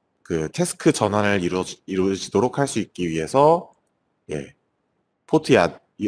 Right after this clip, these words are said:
포트 yield from 폴드, 포트 yield, 예, 좀 발음이 어렵네요. 예, from 아이에스알 함수를 통해서,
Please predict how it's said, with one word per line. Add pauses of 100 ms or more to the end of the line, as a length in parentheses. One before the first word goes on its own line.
(100)
포트
yield
from (480)
폴드, (120)
포트 (500)
yield, (340)
예,
좀
발음이
어렵네요. (160)
예, (600)
from
아이에스알 (560)
함수를
통해서,